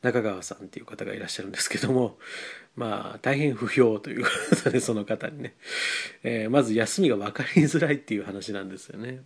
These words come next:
うん。まあ、確かに分かりづらい。いつが休みなのかよく分からないっていうね。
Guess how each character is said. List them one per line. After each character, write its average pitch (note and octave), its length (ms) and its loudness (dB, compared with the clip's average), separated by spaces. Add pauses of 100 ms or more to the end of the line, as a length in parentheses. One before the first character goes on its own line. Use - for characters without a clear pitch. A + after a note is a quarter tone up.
(100)
う A#2+ 40 -8
ん。 G2+ 560 -8 (520)
ま C3 60 -4
あ、 - 20 -6
確 F3 180 6
か G3+ 60 4
に E3 80 6
分 A2 120 2
か A2+ 120 0
り G#2 80 -2
づ - 120 -6
ら - 60 -6
い。 - 100 -6
い B2 40 -6
つ - 140 0
が C#3+ 60 10
休 A#2 220 4
み B2+ 80 2
な A#2+ 80 2
の B2 100 0
か A#2+ 120 4
よ B2 160 8
く A#2 120 -6
分 F#2 120 -4
か A2+ 120 -2
ら A2+ 120 0
な F#2+ 120 -4
い - 60 -10
っ - 20 -14
て - 220 -20
い - 40 -18
う - 60 -16
ね。 B2+ 140 -10